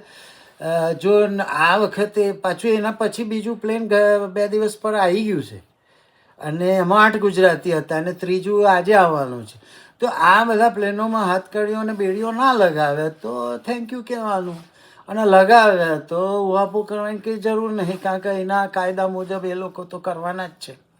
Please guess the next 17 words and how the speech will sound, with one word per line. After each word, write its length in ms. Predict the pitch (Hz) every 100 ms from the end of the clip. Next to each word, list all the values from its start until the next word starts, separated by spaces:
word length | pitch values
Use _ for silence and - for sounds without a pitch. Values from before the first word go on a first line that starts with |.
| _ _
<laughs> 340 | - 170 185 190
છોડવાના 580 | - 180 175 165 175 160
નથી. 360 | 160 - - _ _ _ _ _ _ - - - - _
તો 380 | 202 220 233 240
મિત્રો, 640 | 220 214 214 240 247 233 247 247 233 - - -
અ, 320 | 170 190 190 185
હવે 340 | 185 185 226
પછી 320 | 220 220 214
બીજી 320 | 220 220 196
ચર્ચા 360 | 226 226 202 226
બહુ 200 | 214 220
ચાલી 340 | 214 208 214
રહી 300 | 214 220 214
છે. 100 | 208
મોદીજી 640 | 214 202 202 208 185 208 208
અમેરિકાનો 1300 | 196 196 196 196 196 190 190 185 185 180 170 180 180
પ્રવાસ 640 | 175 170 175 170 - -